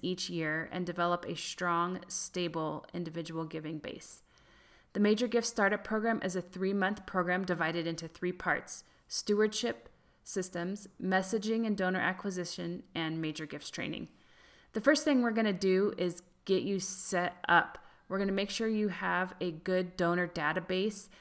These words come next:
and a system in place that systematically thanks and stewards your donors. We wanna automate this process to help give your donors a great giving experience without causing you a lot of extra work. So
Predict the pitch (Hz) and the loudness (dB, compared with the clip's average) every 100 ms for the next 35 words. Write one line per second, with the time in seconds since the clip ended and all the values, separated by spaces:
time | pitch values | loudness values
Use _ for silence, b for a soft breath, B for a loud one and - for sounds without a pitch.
0 | B - 180 175 - 226 220 - 175 170 | B -4 -2 -2 -2 -2 -2 0 0 0
1 | 180 - 185 185 - 208 180 - 170 - | -4 -4 -4 -4 0 0 0 -2 -4 -2
2 | - 226 214 165 160 185 180 175 160 160 | 0 0 0 0 6 6 6 2 -2 0
3 | 170 170 - - - 170 - 160 160 175 | 0 2 0 -6 -4 -2 0 0 0 0
4 | 175 185 226 175 - - - B B B | 0 0 2 0 -2 -8 -12 B B B
5 | B B 202 240 254 - 208 247 226 196 | B B 6 8 8 8 8 8 6 4
6 | 185 175 - 165 165 180 175 180 - 196 | 0 -4 -2 -2 0 -2 -2 -4 0 0
7 | 190 - 202 202 185 175 175 170 - 170 | 0 2 2 2 0 0 0 -2 -6 -8
8 | 175 190 190 185 - 180 175 175 160 - | -2 2 2 0 -2 -2 0 -2 -6 -8
9 | - 156 156 151 151 - 185 180 - 175 | -4 -4 -2 -4 -8 -6 -6 -6 -2 0
10 | 175 - - 175 165 165 175 185 165 160 | 0 -4 -4 -4 -2 -2 0 2 2 0
11 | - 160 156 151 - 151 - 160 165 196 | -2 -2 0 -2 -4 -6 -6 -4 2 0
12 | - - B B B B B B B - | 0 -10 B B B B B B B -4
13 | - 208 190 190 | 4 6 8 6